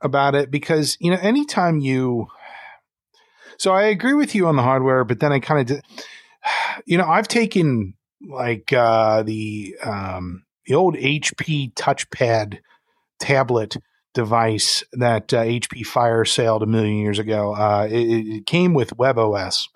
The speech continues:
on it, which is a really silly proprietary thing that only belongs on televisions, uh, as an operating system.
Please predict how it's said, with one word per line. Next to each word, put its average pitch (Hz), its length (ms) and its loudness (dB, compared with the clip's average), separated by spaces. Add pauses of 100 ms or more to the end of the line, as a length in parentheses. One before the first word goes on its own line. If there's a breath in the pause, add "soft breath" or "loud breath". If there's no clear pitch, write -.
(340 loud breath)
on 113 220 2
it, 110 160 -4
which 113 220 0
is 110 120 -2
a 117 140 2
really 127 600 0 (200)
silly 117 440 -2
proprietary 110 580 0
thing 110 200 0
that 107 120 0
only 120 220 2
belongs 110 320 0
on 101 100 -4
televisions, 117 560 -2 (400 loud breath)
uh, 123 240 2
as 123 140 2
an 123 80 2
operating 135 400 2
system. 120 360 0